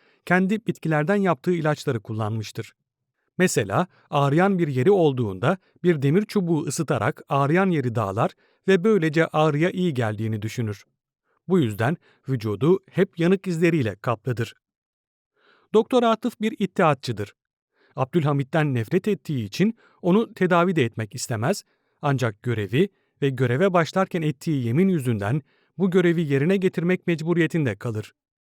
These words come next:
Padişah ilk zamanlarda ondan dışarıdan haber almak için ağzını arar, ancak bir etkisi olmadığını, doktorun onu sevmediğini görünce bu isteğini biraz daha gizleyerek yapmaya başlar. Doktorun davranışlarından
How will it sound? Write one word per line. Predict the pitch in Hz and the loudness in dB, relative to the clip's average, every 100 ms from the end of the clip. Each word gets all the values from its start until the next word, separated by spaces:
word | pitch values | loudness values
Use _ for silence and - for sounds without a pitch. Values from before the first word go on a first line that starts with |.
| _ _ _ _ _ _ _ | _ _ _ _ _ _ _
Padişah | 135 131 117 - 165 - _ - | -2 0 0 -2 -2 -2 _ -6
ilk | 196 | -4
zamanlarda | - 156 113 104 98 95 196 196 _ - | 0 0 0 -2 -6 0 0 0 _ -2
ondan | 170 185 196 - - | 2 4 2 0 -6
dışarıdan | 151 151 147 208 | -2 0 2 0
haber | 180 175 170 | 0 0 2
almak | 160 160 - | 2 0 -4
için | 143 170 - | -2 -4 -2
ağzını | 143 143 135 170 | -2 0 0 0
arar, | 101 110 214 - _ _ - | 0 -2 -4 -6 _ _ -4
ancak | 131 123 123 - | -2 0 -2 -2
bir | 131 | -4
etkisi | 120 - - | -4 -6 -8
olmadığını, | - 143 175 127 104 95 165 - _ _ _ - | -2 0 2 0 -2 -2 -2 -4 _ _ _ 0
doktorun | 208 - 220 220 | 0 2 0 0
onu | 190 185 | 0 -2
sevmediğini | - 190 202 165 131 110 107 | 0 0 0 0 -2 -4 0
görünce | 143 151 107 117 170 _ _ _ | 0 2 0 -2 -4 _ _ _
bu | 208 214 | -2 -2
isteğini | - 185 175 165 | 0 0 2 0
biraz | 185 196 160 | 0 0 0
daha | 165 147 | 0 0
gizleyerek | 131 143 160 120 104 - | -2 -2 0 0 -2 -6
yapmaya | 107 123 113 110 | -6 -6 -4 -4
başlar. | 110 - 107 104 _ _ _ _ _ _ _ _ _ _ - | -4 -4 -8 -8 _ _ _ _ _ _ _ _ _ _ 0
Doktorun | 196 - 240 247 | 2 2 2 4
davranışlarından | 208 190 196 190 196 190 190 190 | 2 2 2 0 0 2 2 0